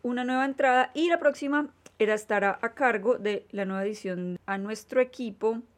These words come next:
Lina Liz, que quienes ya estuvieron curioseando el blog sabrán. Ella es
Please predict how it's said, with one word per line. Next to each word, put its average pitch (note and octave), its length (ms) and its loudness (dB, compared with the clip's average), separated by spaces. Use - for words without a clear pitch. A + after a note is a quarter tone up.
Lina B3 320 0
Liz, C#4+ 420 -6
que A#3+ 160 2
quienes G3 280 -6
ya F#3+ 100 0
estuvieron A3 340 -6
curioseando F#3+ 540 -4
el G#3+ 80 -6
blog C4 260 4
sabrán. A3+ 500 0
Ella G#3+ 560 4
es A#3+ 760 6